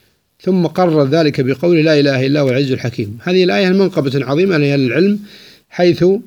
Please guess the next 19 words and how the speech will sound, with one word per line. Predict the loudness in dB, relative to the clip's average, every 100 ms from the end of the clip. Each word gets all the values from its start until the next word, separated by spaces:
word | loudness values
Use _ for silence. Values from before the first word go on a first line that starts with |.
| _ _ _
أخبر | -8 -4 0 0
أنهم | 2 2 2 0
شهداء | 0 0 0 0 0
معه | -2 0 0
ومع | 2 2 2 2
الم-، | 0 0 -2
مع | 0
الله | 2 2
ومع | 2 0 2
الملائكة، | 0 0 -2 -4 -8 -14 _ _ _ _ _
والمراد | -4 -2 0 0
ب-، | -2 -6 -6 -8 -6
ب-، | -2 0 0 0
بهم، | 2 2 0 -2
والمراد | -4 -2 0 0 0
بأولي | 0 0
العلم | 0 0 0
العلم | 0 0 0
بشريعته، | 0 -2 0 0 -2 -2 -6